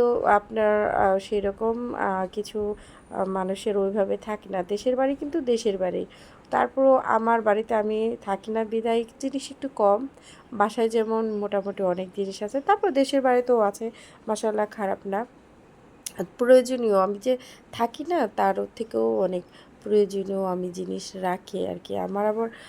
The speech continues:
ওই যে মানুষের থাকে না যে নিজের যা আছে তাতেই খুশি থাকা, এরকম আর কি। তা আমি খুব, আহ, যা যা দরকার হয় সেগুলো কিন্তু বাসায় করে রাখি আর কি দেশের বাড়িতে।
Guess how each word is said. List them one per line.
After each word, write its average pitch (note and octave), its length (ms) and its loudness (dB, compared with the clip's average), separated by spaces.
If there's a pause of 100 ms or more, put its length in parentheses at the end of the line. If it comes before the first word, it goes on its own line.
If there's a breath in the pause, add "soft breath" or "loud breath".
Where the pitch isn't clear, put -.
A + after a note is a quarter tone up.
(220 loud breath)
ওই G3+ 80 -2
যে G#3 120 -4
মানুষের G3+ 540 -4
থাকে A#3+ 240 -4
না C4 240 0
যে F#3+ 180 -4
নিজের G3 380 -2 (460 loud breath)
যা F#3+ 220 2
আছে F#3+ 360 -2
তাতেই F#3 340 -2 (100)
খুশি A3 220 -6
থাকা, F#3+ 360 -4
এরকম F#3 460 -4
আর F3+ 200 -6
কি। C#4+ 180 -6 (400 loud breath)
তা G#3 160 2
আমি G#3+ 340 0 (120)
খুব, G#3 180 -2 (160)
আহ, F3+ 260 0
যা F3+ 220 0
যা F#3+ 140 0
দরকার F3+ 400 -2
হয় G3+ 280 -2 (320 loud breath)
সেগুলো G3 420 -4
কিন্তু G3+ 400 -4
বাসায় F#3+ 440 -4
করে A#3+ 200 6
রাখি F3+ 280 -2
আর F3+ 60 -2
কি - 180 -16
দেশের F#3 280 -8
বাড়িতে। F#3 440 -8